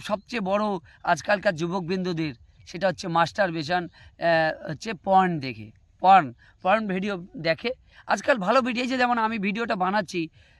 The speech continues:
আহ, তোমাদের উপকারের জন্য, এগুলো দেখবে না, এগুলো ভালো লাগবে না। ভালো লাগবে কি,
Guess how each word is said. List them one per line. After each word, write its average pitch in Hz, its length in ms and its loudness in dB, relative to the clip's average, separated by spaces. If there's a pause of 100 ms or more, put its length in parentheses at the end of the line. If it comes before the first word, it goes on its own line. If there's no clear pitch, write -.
(100)
আহ, 185 120 -2
তোমাদের 202 360 -4
উপকারের 202 420 0
জন্য, 156 360 -4
এগুলো 269 280 0
দেখবে 208 360 -2
না, 131 160 -6 (400)
এগুলো 240 280 -4
ভালো 202 260 2
লাগবে 196 320 6
না। 135 120 -12 (760)
ভালো 170 180 -6
লাগবে 247 320 2
কি, 269 240 -4